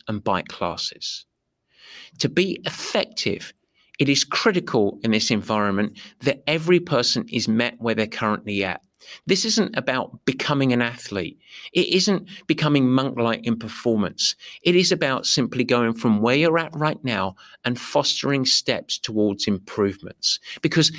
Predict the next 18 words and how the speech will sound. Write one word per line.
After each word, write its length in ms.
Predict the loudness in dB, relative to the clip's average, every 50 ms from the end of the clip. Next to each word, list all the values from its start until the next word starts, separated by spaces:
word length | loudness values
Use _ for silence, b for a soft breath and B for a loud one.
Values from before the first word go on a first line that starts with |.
| B 2
little 400 | 2 4 4 4 4 4 4 4
gains 480 | 4 2 2 2 2 2 0 -2 -2
can 200 | -2 -2 -2 -2
have 200 | -2 -2 -4 -6
huge 500 | -6 -10 -12 -2 4 6 6 6 6 4 2
imprints 580 | 2 2 2 2 0 0 0 2 2 0 0
in 140 | 0 -2 -2
the 160 | 0 2 4
overall 340 | 4 4 2 2 2 0 0
performance. 720 | 0 -2 -6 -4 0 0 0 0 0 -2 -4 -4 -4 -4 B B B B B B _
Meet 400 | 2 4 6 6 6 4 2 0
where 220 | 0 0 2 2 2
you're 260 | 2 2 2 2 2
at. 320 | 0 -2 -4 -4 -4 B B B B B B 2
In 120 | 4 4 4
addition, 560 | 4 2 2 0 0 2 2 0 0 -2 -6 _ _ _ _ _ B B B B B B B B
it's 200 | -6 -4 0 2
important 640 | 2 0 0 0 0 2 2 2 2 0 -2 -2 B